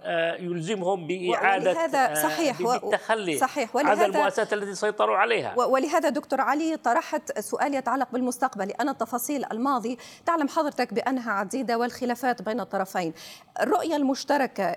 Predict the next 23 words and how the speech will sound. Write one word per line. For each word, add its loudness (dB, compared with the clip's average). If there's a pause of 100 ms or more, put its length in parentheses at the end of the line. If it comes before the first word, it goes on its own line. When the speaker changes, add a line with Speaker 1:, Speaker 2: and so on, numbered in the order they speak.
Speaker 2:
يمكن 2
أن 0 (400)
تكون 2
قائمة 0
بين 0
طرفين، 2
آه، 0 (140)
قد -2
تكون 0
الهوة 2
عميقة 2
بينهما، 0
خاصة -2 (340)
مع 2
سنوات، 0 (160)
آه، 2
الاقتتال -2
بينهما. -2 (580)
Speaker 1:
آه، -6
آه، 0
آه، 2
آه، 2
فعلا، 2